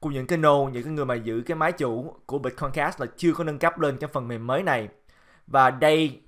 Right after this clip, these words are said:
nhiều người chỉ trích, đây cho thấy là cái cập nhật này đã không được quan tâm tới. Nhưng mà Bitcoin Cash lại nói là mười sáu mười bảy phần trăm này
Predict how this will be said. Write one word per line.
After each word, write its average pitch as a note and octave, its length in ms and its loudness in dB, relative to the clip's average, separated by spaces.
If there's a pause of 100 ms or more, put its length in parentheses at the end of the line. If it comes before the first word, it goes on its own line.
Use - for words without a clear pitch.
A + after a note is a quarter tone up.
(140)
nhiều C#3+ 380 -8
người C3 240 -2
chỉ C3+ 160 -8
trích, G3 300 -4
đây D3 160 2
cho D3 160 0
thấy D#3 240 0
là C#3 240 6
cái D3+ 240 -2
cập D3+ 240 -6
nhật C3 160 -8
này B2 100 -2
đã B2 80 0
không D3+ 240 -4
được C3+ 140 -2
quan C3+ 140 2
tâm C#3 180 -2
tới. D3 300 2 (560)
Nhưng E3+ 300 0
mà D3 100 4
Bitcoin C3+ 360 -2
Cash D#3 280 0
lại C3 120 0
nói C#3+ 280 4 (100)
là B2 320 2
mười B2 200 -4
sáu C#3 220 0
mười F3+ 80 6
bảy C3 120 0
phần C3+ 140 -10
trăm C#3 220 2
này A2+ 240 -2